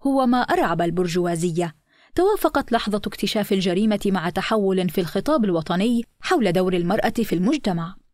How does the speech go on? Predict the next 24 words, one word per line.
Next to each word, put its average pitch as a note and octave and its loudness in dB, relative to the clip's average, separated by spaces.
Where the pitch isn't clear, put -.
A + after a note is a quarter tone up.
وكان E4 2
من E3+ -2
المناسب G3+ 0
تصوير A#3 0
الجريمة G3 2
كسلسلة A#3+ 0
من A#3 4
عمليات G#3+ 2
السرقة A#3+ 0
تتعرض D#4 2
لها F#3+ 2
نساء F3 0
الطبقات F#3 -2
الميسورة B3 0
حين E4+ 2
يعبرن C#4+ 2
الحدود F#3+ 0
الطبقية B3 0
إلى C4 2
أسفل، F3 -4
ويدخلن F#3+ 0
إلى F#3 0
فضاءات F#3+ 0
خاصة B3+ 0